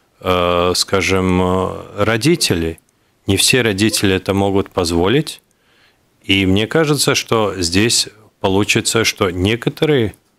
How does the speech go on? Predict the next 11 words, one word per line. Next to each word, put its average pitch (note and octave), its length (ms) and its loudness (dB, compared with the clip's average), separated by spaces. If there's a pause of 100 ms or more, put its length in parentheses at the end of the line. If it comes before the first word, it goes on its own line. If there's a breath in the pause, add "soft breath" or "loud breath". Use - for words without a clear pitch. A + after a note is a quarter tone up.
(520)
а, F2 300 0
в F2+ 260 0
общем, A#2 300 0
будут G2 360 -2 (680)
и G2+ 160 2
в - 120 -8 (180)
прямом, F#2+ 640 0 (140)
и - 60 0
в - 60 -4
переносном G2+ 680 0
смысле C#3 640 0